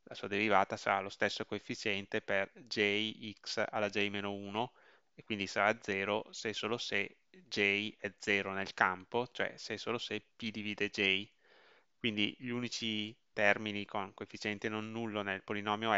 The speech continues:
F che ci possono essere, perché F primo sia zero,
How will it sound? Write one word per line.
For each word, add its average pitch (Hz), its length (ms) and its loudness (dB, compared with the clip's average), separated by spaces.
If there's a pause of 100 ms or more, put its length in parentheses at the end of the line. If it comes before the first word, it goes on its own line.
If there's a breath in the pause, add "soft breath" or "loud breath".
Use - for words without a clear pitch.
F - 160 -10 (360)
che - 120 -14
ci - 100 -12
possono 104 400 -4
essere, 98 380 0
perché 107 440 -6
F 107 160 -8
primo 101 240 -2
sia 131 260 0
zero, 101 460 2